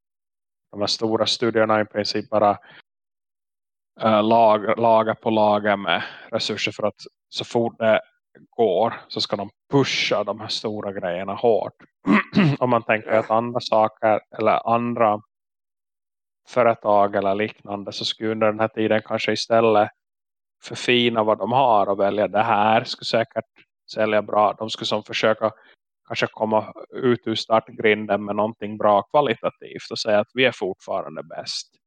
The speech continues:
Speaker 1: Titta på oss, liksom. Vi kommer ut med
Speaker 2: Ja.
Speaker 1: bra saker. Men jag tror att det kommer istället att bli en sån här race, lite så här kapprustning om vad, vem kan pusha ut mest shit. Därför att medan,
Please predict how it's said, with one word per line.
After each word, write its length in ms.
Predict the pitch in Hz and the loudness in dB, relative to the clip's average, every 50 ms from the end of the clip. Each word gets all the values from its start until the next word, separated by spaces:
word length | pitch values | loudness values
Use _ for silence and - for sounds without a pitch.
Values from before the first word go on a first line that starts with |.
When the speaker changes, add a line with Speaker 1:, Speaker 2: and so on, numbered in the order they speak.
| _ _ _ _ - | _ _ _ _ -18
Speaker 1:
Titta 260 | 104 - _ - 90 | -18 -18 _ -20 -16
på 140 | - 101 85 71 | -8 -4 0 0
oss, 360 | 65 - - - - - - - | 0 -2 -4 -6 -6 -6 -8 -10
liksom. 380 | _ - _ - - 50 - - | _ -20 _ -18 -16 -16 -14 -10
Vi 100 | 110 98 | -10 -10
kommer 380 | - - 90 95 101 101 - - | -8 -8 -10 -8 -6 -8 -8 -6
ut 40 | - | -6
med 120 | 117 107 95 | -8 -8 -8
Speaker 2:
Ja. 40 | 95 | -6
Speaker 1:
bra 300 | - 87 90 90 - - | -4 -2 -2 -2 -4 -6
saker. 480 | - - - - - _ - - - _ - - - - - - - - - _ | -10 -10 -12 -12 -12 _ -10 -12 -12 _ -14 -20 -20 -16 -14 -14 -14 -14 -16 _
Men 80 | - 113 | -4 -4
jag 80 | 113 - | -4 0
tror 240 | 127 120 120 113 | 2 2 4 2
att 80 | 107 98 | 2 0
det 80 | 110 107 | -2 -6
kommer 380 | - 117 110 107 110 107 107 | -4 -4 -4 0 0 -2 -2
istället 400 | 104 - - 113 113 113 110 107 107 | -2 -6 -2 0 0 2 2 2 0
att 80 | 107 | 0
bli 180 | 113 104 101 101 | -2 -2 0 0
en 100 | 101 101 | -2 -2
sån 200 | - 113 104 107 | -4 -6 -4 -4
här 100 | 101 98 | -2 0
race, 560 | 98 101 98 92 90 98 110 - - - - _ _ _ _ _ _ _ _ _ - | 2 2 2 2 2 0 -2 -4 -8 -10 -12 _ _ _ _ _ _ _ _ _ -10
lite 160 | 113 107 117 110 | -10 -6 -6 -2
så 100 | - 104 | -2 -2
här 80 | 95 _ | -2 _
kapprustning 720 | - 104 101 - _ - 104 98 - - - 107 104 101 | 0 -2 -2 -2 _ -6 -6 -4 -4 -4 -6 -6 -4 -2
om 180 | 98 104 104 101 | -2 -2 0 0
vad, 180 | 95 87 73 | 0 0 0
vem 200 | 104 98 98 107 | -2 -4 -4 -4
kan 300 | - - 98 95 101 110 _ _ _ _ _ _ _ _ _ - | -4 -2 -2 -2 -2 -6 _ _ _ _ _ _ _ _ _ -6
pusha 300 | 120 110 - - - 117 | -6 -4 0 0 2 2
ut 200 | 104 104 - - | 2 2 0 -2
mest 200 | 104 101 - - - - - | -4 -4 0 0 0 2 2
shit. 160 | - 110 101 - - - _ _ - _ - - - - - - | 2 2 2 0 -6 -20 _ _ -20 _ -20 -20 -20 -20 -16 -10
Därför 280 | - - - - 107 101 | -10 -8 -4 -2 2 2
att 220 | 101 101 - _ _ - - _ _ _ _ _ - | 2 2 2 _ _ -20 -20 _ _ _ _ _ -4
medan, 480 | 120 117 113 110 107 110 107 110 120 | -2 -2 2 2 2 0 0 -2 -8